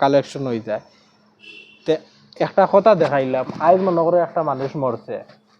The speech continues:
পঞ্চাশ হাজার টাকা কালেকশন হয়ে গেছে বা এক লাখ হয়ে গেছে, আবার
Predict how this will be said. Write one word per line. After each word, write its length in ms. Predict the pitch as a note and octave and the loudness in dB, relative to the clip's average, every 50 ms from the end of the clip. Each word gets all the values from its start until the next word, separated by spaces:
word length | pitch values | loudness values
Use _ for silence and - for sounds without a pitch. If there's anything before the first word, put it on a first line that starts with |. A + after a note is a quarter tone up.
| _ _ _ _ _ _ _ _ - | _ _ _ _ _ _ _ _ -10
পঞ্চাশ 280 | D3+ D3 C#3+ F3 E3 E3 | -8 -2 2 2 4 4
হাজার 160 | D#3+ D#3+ D3 - D3+ | 4 2 0 0 0
টাকা 140 | C#3+ C#3+ C3+ - C#3+ | 0 0 0 0 0
কালেকশন 360 | C#3 C3+ B2 - - C#3+ C3 A#2+ | 0 0 0 -2 -4 -10 -8 -8
হয়ে 120 | A2+ A2 A2 | -8 -6 -8
গেছে 160 | G#2+ - - C#3 C#3+ | -8 -8 -6 0 4
বা 60 | E3 E3 E3 D3+ | 6 6 6 6
এক 60 | D3+ D3 | 4 2
লাখ 100 | B2+ A2 A2+ | 0 0 0
হয়ে 140 | G#2 G2+ G2 G2 | -4 -6 -8 -12
গেছে, 240 | - - - _ - - - - - - _ _ _ _ _ _ _ _ _ _ _ _ _ _ _ _ _ _ _ - D#3+ | -14 -16 -18 _ -20 -20 -20 -20 -20 -20 _ _ _ _ _ _ _ _ _ _ _ _ _ _ _ _ _ _ _ -2 0
আবার 340 | D#3+ D#3+ F3+ F#3+ G#3 G#3+ | 2 4 6 6 6 6